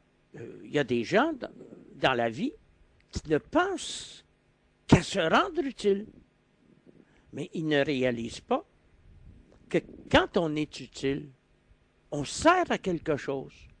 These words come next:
On offre un service. On dépend d'autrui.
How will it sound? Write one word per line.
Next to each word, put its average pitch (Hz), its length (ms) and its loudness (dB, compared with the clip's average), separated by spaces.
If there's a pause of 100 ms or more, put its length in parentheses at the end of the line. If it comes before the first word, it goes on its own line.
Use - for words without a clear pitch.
(1700)
On 139 260 -4
offre 277 300 6
un 262 80 2
service. 170 560 2 (2250)
On 110 140 -6
dépend 226 540 4
d'autrui. 185 600 0